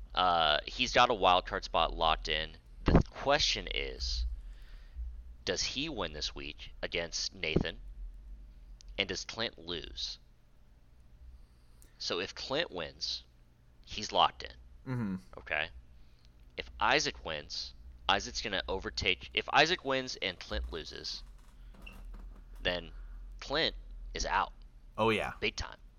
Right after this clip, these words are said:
Speaker 2: Mm-hmm.
Speaker 1: Just like you predicted. No faith in Clint. So really, it's win and get in for Clint,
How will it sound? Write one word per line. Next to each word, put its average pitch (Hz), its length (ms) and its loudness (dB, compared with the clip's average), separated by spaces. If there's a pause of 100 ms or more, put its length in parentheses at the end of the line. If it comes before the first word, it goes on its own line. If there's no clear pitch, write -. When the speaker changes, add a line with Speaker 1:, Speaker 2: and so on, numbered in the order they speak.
Speaker 2:
Mm-hmm. 127 260 6 (200)
Speaker 1:
Just - 240 4
like 127 180 4
you 120 80 0
predicted. - 480 0 (320)
No 110 240 4
faith 110 400 10
in 90 80 0
Clint. 87 300 -6 (800)
So 117 180 6
really, 131 400 6
it's 113 160 2
win 110 340 4
and 110 120 -4
get 101 180 8
in 101 140 2
for 98 120 -6
Clint, 95 400 -4